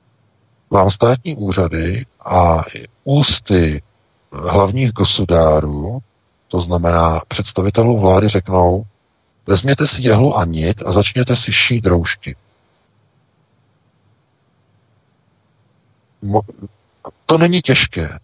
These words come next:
a tady jde o princip. Co až přijde třeba ten termonukleární úder?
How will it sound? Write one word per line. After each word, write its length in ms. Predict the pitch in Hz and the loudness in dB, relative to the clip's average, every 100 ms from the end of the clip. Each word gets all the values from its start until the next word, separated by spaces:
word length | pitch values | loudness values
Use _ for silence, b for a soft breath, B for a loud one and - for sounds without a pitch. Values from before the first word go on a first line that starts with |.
| _ - | _ -6
a 60 | |
tady 200 | - 104 | -4 0
jde 120 | 110 | -2
o 120 | 113 127 | -2 -2
princip. 480 | 143 101 - - _ _ _ _ _ _ _ _ _ _ _ _ _ _ _ _ _ _ _ _ _ _ | -4 -4 -10 -18 _ _ _ _ _ _ _ _ _ _ _ _ _ _ _ _ _ _ _ _ _ _
Co 360 | - 131 135 - - | -4 0 0 -2 -6
až 260 | 127 - | -4 -4
přijde 480 | - - 117 117 117 | -6 -8 -4 -2 -2
třeba 260 | - 110 110 | -2 -4 -2
ten 200 | 123 120 | -2 -2
termonukleární 920 | 110 104 110 113 113 107 104 110 110 | -2 0 -2 -2 2 4 4 0 -6
úder? 420 | 104 - 82 | -4 -2 -4